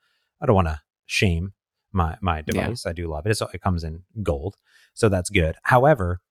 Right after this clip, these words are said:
Speaker 1: I do think that, you know, the M one with the sixteen gigs, I'm still very impressed. Now, will I still be impressed with it in a few years? What, over the next O Ss? Like, I put Ventura on and it seems fine. And Ventura is weird. It's a weird update.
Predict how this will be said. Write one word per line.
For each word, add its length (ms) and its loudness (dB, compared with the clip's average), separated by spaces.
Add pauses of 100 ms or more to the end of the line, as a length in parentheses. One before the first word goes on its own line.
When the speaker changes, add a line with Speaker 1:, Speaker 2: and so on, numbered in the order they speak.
(280)
Speaker 1:
I 60 6
do 160 6
think 180 0
that, 200 2
you 100 2
know, 280 2
the 140 -6
M 200 0
one 320 0
with 160 -6
the 80 -6
sixteen 360 -6
gigs, 200 0
I'm 140 -4
still 380 -2
very 320 0
impressed. 540 -4
Now, 460 -8
will 120 0
I 60 0
still 200 -4
be 120 -4
impressed 400 -4
with 120 -8
it 160 -6
in 240 -8 (600)
a 80 4
few 240 4
years? 720 0 (100)
What, 260 -4
over 200 2
the 100 -2
next 220 -2
O 200 -4
Ss? 400 0
Like, 120 2
I 60 0
put 180 -2
Ventura 480 0
on 180 -6
and 140 -10
it 80 -16
seems 260 -6
fine. 460 -6
And 100 -2
Ventura 320 0
is 80 -2
weird. 500 -8
It's 120 -6
a 40 2
weird 380 -4
update. 460 -8